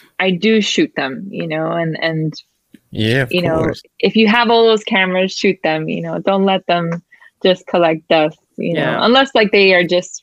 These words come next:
Speaker 1: for, you know, they don't work and you just have them just to have them. But, you know, if you have a camera, shoot it. And if you don't, then especially now with photography becoming so popular, film photography, then,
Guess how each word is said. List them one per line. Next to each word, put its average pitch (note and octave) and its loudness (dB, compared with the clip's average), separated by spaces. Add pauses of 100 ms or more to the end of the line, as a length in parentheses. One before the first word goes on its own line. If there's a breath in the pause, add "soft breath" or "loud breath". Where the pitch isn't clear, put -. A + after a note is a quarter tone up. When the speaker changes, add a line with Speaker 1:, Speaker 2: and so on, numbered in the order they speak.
(120)
Speaker 1:
for, D#3+ 0
you F3+ 0
know, D#3+ 0
they F3 4
don't F3 0
work F3 2
and E3 -2
you D#3+ -2
just E3 -2
have D#3 0
them D3+ -6 (560 loud breath)
just D#3+ -4
to D#3+ -4
have D3+ -8
them. D#3 -6
But, - -4
you F#3 -2
know, D3+ -4 (300)
if F#3 -2
you F#3 -2
have G3+ 0
a G3+ 0
camera, E3 -4 (180)
shoot E3 0
it. D#3 -2
And D3+ -6
if E3+ -4
you F3 0
don't, F3+ -2
then D#3 -2
especially F#3 2
now E3+ 0
with E3 0
photography D#3+ 0 (120)
becoming D#3+ -4
so D#3 -2
popular, D#3 -2
film E3+ -2
photography, E3 -6
then, D#3 -10